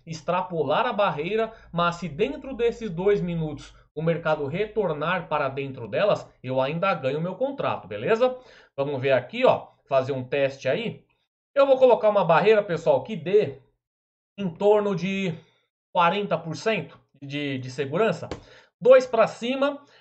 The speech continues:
eu tô vendo aqui que o mercado tá numa alta, né? Então eu acho melhor colocar até um pouco a minha barreira um pouco mais pra cima.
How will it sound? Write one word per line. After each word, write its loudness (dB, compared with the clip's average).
eu -2
tô 6
vendo 2
aqui 2
que -6
o 0
mercado 0
tá 2
numa -2
alta, 0
né? -2
Então 0
eu 2
acho 2
melhor 2
colocar 2
até -2
um -4
pouco 4
a 0
minha 2
barreira 0
um -4
pouco 0
mais 0
pra 2
cima. -8